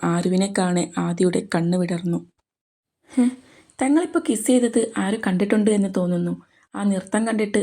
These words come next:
അങ്ങനെയാണ് തോന്നുന്നത്." "എന്താണ് ആരു,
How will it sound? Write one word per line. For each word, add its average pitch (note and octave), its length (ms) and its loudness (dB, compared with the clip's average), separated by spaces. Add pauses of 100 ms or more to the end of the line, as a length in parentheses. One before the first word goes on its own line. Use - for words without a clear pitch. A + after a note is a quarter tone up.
അങ്ങനെയാണ് B3+ 500 4
തോന്നുന്നത്." F#3 480 0 (1000)
"എന്താണ് F#4+ 460 2
ആരു, G#3 240 0